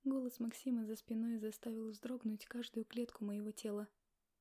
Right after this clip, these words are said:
Развернул нас к себе и заключил в объятия, сдавленно прошептав мне в ухо: «Прости меня за трусость». Всхлипнула, уткнувшись лицом в его грудь, и ощутила неземное облегчение. «Я люблю тебя,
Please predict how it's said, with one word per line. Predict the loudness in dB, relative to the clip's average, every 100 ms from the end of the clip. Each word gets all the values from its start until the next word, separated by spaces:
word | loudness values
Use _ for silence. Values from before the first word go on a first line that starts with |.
| _ _ _ _ 0
Развернул | 2 4 4 6 6
нас | 4 0
к | -4
себе | -2 2 2
и | 2 -2
заключил | -4 -6 -6 -2 0
в | 0
объятия, | 2 0 0 2 2
сдавленно | 4 2 4 4 2
прошептав | 2 -2 -2 -4 -2 2
мне | 2
в | 4
ухо: | 0 0 -4 -4 _ _ _ _ _ _ _ _ _ _ -2
«Прости | 0 0 0 2
меня | 2 0
за | -2
трусость». | -4 -4 -4 -4 -6 -8 _ _ _ _ _ _ _ _ _
Всхлипнула, | -10 2 2 4 6 6
уткнувшись | 4 2 2 2 -2 0
лицом | -2 0 4 4
в |
его | 4 0 0
грудь, | 0 -4 -6 -2
и | 0 2
ощутила | 0 -4 0 4
неземное | 8 8 8 6 6 4 2
облегчение. | -2 -4 -2 0 2 0 -4 _ _ _ _ _ _ _
«Я | 0 4 4
люблю | 2 2
тебя, | 0 0 -4 -4